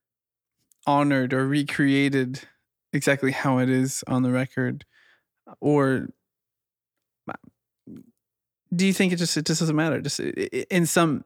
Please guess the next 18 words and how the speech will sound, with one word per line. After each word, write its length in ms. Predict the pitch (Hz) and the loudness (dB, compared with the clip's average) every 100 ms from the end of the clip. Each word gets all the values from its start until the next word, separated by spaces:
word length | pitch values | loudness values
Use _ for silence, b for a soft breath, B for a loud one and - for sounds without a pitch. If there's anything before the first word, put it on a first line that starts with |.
| - | -6
some 380 | - 196 190 170 | 2 4 4 4
way, 180 | 160 156 | 4 2
shape, 400 | - - 160 151 | -2 -2 0 0
or 60 | |
form, 400 | 143 135 127 120 - _ _ _ | -2 0 0 -2 -6 _ _ _
the 80 | 135 | -4
song 260 | - 131 | 0 0
will 80 | 127 | 0
come 260 | 127 120 123 | -2 0 0
out, 180 | 117 - | -2 -4
and 120 | 147 | -6
however 380 | 127 120 123 123 | -2 -2 0 0
it 180 | 120 120 | 0 -2
is 180 | 123 | -4
that 280 | - 120 - | -2 -4 -2
day 180 | 120 107 | -4 -4
is 140 | 104 - | -6 -8
fine. 340 | - 50 | -10 -8